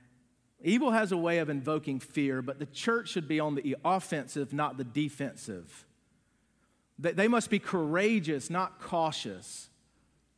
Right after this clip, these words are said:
Never before in the history of humanity has the tolerance for risk been so incredibly low. I mean, this isn't the first plague the world's ever faced.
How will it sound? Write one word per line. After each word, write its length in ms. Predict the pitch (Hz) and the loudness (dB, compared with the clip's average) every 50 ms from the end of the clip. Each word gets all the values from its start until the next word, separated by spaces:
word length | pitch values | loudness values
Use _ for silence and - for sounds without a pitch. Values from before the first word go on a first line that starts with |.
| _ _ _ _ _ _ | _ _ _ _ _ _
Never 320 | - 160 180 214 247 277 285 | 2 4 4 4 4 4 2
before 320 | 262 254 - 269 247 233 | 0 0 0 2 2 2
in 60 | 220 | 2
the 80 | 202 180 | 2 2
history 320 | 185 202 185 - - 180 | 2 0 0 0 0 0
of 80 | 165 131 | 0 0
humanity 420 | 151 156 156 156 151 147 135 139 | -2 -2 0 0 0 0 0 0
has 160 | 135 143 131 131 | 0 -2 -2 -4
the 80 | 135 | -6
tolerance 560 | 131 - - 180 185 202 214 220 220 208 - | -8 -4 0 2 2 4 4 2 0 -2 -4
for 160 | - 180 160 143 | -4 -4 -2 0
risk 420 | 135 160 165 147 131 - - 120 | 2 2 2 2 2 -2 -4 -4
been 180 | 135 143 135 127 | -4 -2 -2 -4
so 280 | - - 185 180 190 | -2 -2 0 0 0
incredibly 540 | 180 151 - - 151 143 139 123 127 123 117 | -2 -2 -2 0 0 0 0 0 -2 -2 0
low. 340 | 117 113 117 110 104 90 - | 0 -2 -2 -4 -6 -8 -10
I 1200 | - - - _ _ _ _ _ _ _ _ _ _ _ _ _ _ _ _ _ _ _ _ _ - | -14 -20 -20 _ _ _ _ _ _ _ _ _ _ _ _ _ _ _ _ _ _ _ _ _ 0
mean, 60 | 220 220 | 2 2
this 160 | 294 320 - | 4 4 2
isn't 200 | 370 294 311 302 | 2 2 2 2
the 80 | 233 | 2
first 340 | 202 - 233 226 202 - - | 2 4 2 2 2 0 -2
plague 340 | - 180 180 180 180 175 156 | 0 2 4 4 4 4 2
the 80 | 160 151 | 0 2
world's 280 | 151 165 165 160 139 | 2 2 2 2 0
ever 200 | 160 147 135 131 | 0 -2 -2 -4
faced. 520 | - - 131 139 170 247 277 - - - | -4 -2 0 2 2 0 -2 -4 -10 -16